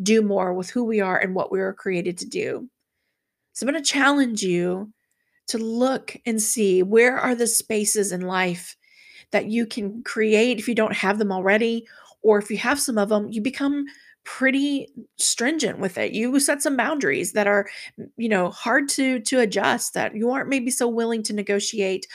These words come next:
or be so easy to give up, because you wanna protect the time that allows for your heart to rest,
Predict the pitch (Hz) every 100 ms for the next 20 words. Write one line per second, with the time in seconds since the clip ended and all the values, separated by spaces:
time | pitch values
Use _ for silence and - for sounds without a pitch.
0 | - - 226 233 220 233 214 220 214 208
1 | 208 208 190 185 127 - _ _ _ _
2 | _ _ _ _ _ _ _ 220 233 233
3 | 220 220 214 214 - 202 180 - - -
4 | _ _ - _ _ 220 220 - 208 214
5 | 208 185 196 196 208 - 214 175 - 220
6 | - - 220 196 196 202 - -